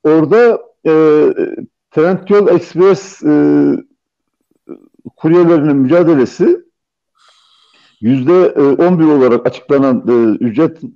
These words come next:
artışı, e, direnişle, mücadeleyle yüzde otuz sekiz nokta sekiz olarak açıklandı. Çünkü, e, Trendyol, e, aynı zamanda Çinli bu alandaki tekel Alibaba'nın bir, e, Türkiye'deki satın almayla bir gerçekleştirdiği bir işletme.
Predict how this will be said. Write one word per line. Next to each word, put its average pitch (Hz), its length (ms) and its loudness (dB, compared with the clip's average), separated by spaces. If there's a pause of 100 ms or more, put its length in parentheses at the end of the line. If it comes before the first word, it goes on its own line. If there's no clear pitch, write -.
(180)
artışı, 123 720 -4
e, 127 60 -2
direnişle, 120 720 -2
mücadeleyle 135 640 0
yüzde 131 340 -2
otuz 131 300 -2
sekiz 151 260 -4
nokta 131 280 -4
sekiz 139 240 -4
olarak 104 220 0
açıklandı. - 400 -12 (920)
Çünkü, 123 280 -4
e, 131 240 0 (480)
Trendyol, 143 760 -2
e, 104 360 0
aynı 135 220 0
zamanda 113 600 -2
Çinli 131 420 0
bu 151 80 0
alandaki 120 480 -2
tekel 165 380 -2
Alibaba'nın 123 680 0
bir, 98 220 -6
e, 95 300 -4
Türkiye'deki 107 720 -4 (320)
satın 127 320 -4
almayla 98 580 0
bir 95 60 -8
gerçekleştirdiği 98 800 -8
bir 98 80 -4
işletme. 127 720 -8